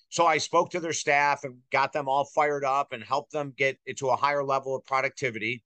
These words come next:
About a year later, from out of the blue, I get a call from one of their vice presidents. He says, "Hey, David, listen, you did a great job a year ago speaking to our company. We would love for you to cut a radio spot with your voice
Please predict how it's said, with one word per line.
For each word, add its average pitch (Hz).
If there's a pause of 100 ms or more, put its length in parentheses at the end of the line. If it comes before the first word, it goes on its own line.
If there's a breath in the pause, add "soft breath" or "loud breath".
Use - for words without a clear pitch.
(280 soft breath)
About 147
a 135
year 165
later, 170
from 131
out 135
of 131
the 120
blue, 156
I 143
get 120
a 117
call 127
from 123 (140)
one 113
of 113
their 123
vice 107
presidents. 165
He 127
says, 123
"Hey, 160
David, 135 (520 loud breath)
listen, 131
you 113
did 135
a 123
great 135
job 151
a 135
year 131
ago 127
speaking 131
to 123
our 120
company. 123 (220)
We 131
would 139
love 123
for 156
you 151
to 143
cut 123 (120)
a 113
radio 151
spot 87 (480)
with 120
your 156
voice 123